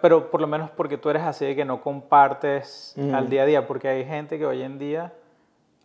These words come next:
Speaker 1: a lo que están haciendo a
Speaker 2: Ujú.
Speaker 1: diario, están compartiendo y compartiendo.
Speaker 2: Y yo hice eso,
Speaker 1: Ujú.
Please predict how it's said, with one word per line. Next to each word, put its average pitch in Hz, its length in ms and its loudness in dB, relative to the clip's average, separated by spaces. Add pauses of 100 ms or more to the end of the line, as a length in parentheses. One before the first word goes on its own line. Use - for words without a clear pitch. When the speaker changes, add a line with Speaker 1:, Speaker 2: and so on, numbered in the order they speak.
Speaker 1:
a 143 80 2
lo 139 140 0
que 135 60 -10
están 131 240 -6
haciendo 147 340 -4
a - 20 2
Speaker 2:
Ujú. 151 80 4
Speaker 1:
diario, 156 320 2
están 131 380 -8
compartiendo 135 640 -6
y - 20 -8
compartiendo. 127 600 -8
Speaker 2:
Y 180 160 0
yo 180 160 10
hice 208 380 8
eso, 156 260 2
Speaker 1:
Ujú. 139 80 -4